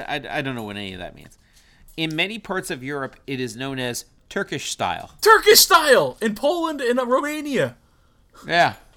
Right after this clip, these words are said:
Speaker 1: As far as to the offensive question, that is a question you will have to answer for yourself.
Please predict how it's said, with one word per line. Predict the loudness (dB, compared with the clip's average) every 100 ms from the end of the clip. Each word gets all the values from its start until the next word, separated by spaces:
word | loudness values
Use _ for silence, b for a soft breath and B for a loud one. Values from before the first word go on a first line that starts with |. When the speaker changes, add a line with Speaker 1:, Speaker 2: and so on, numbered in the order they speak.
| _ _ _ _ _
Speaker 1:
As | 0 0 0
far | -2 0
as | 0 -2 -8 _ _ _ _ _ -6
to | -4
the | 0 0
offensive | 0 -2 -2 -4 -6
question, | -6 -6 -6 -8 -8 -12 _ _ _ _ _
that | -2 0
is | 0
a | -4
question | -2 -4 -4
you | -8 -4
will |
have | -4 -4
to |
answer | -6 -6 -6
for | -6 -6
yourself. | -6 -8 -6 -4 -4 -6 -18